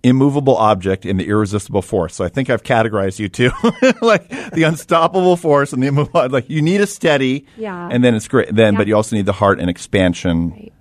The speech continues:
Speaker 1: So, uh, wonderful. So, and I've seen, no, I know you well enough to have seen that dynamic in action and how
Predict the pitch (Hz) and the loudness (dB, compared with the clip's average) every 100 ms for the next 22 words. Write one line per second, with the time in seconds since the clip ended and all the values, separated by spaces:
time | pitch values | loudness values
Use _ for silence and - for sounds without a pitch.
0 | _ - 85 67 - 85 87 92 85 - | _ -8 -6 -6 -6 -6 0 0 0 -4
1 | 69 - 87 85 101 - 156 135 104 107 | -6 -2 0 2 0 2 2 2 0 2
2 | 113 - 110 113 107 107 101 95 92 95 | 4 4 2 4 4 4 4 2 0 -2
3 | - 117 107 98 90 95 95 98 92 90 | 0 2 4 4 2 0 2 0 -2 -2
4 | 92 95 - 92 82 85 90 92 85 | -2 -2 -4 -4 -4 -4 -4 -2 -4